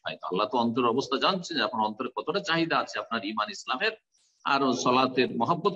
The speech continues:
কতটা আছে, আল্লাহ সব জানছেন আল্লাহ রাব্বুল আলামিন। সুতরাং অবশ্যই হিসাব হবে।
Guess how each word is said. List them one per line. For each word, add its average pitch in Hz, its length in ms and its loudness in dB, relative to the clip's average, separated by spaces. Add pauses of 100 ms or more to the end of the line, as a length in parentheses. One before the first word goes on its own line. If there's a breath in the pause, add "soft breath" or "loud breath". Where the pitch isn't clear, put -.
কতটা 120 320 -2
আছে, 104 200 -4
আল্লাহ 143 160 -4
সব 220 560 -4
জানছেন 123 300 0
আল্লাহ 90 180 0
রাব্বুল - 260 -12
আলামিন। - 260 -16
সুতরাং - 320 -6
অবশ্যই 170 460 0
হিসাব 107 300 -4
হবে। - 240 -12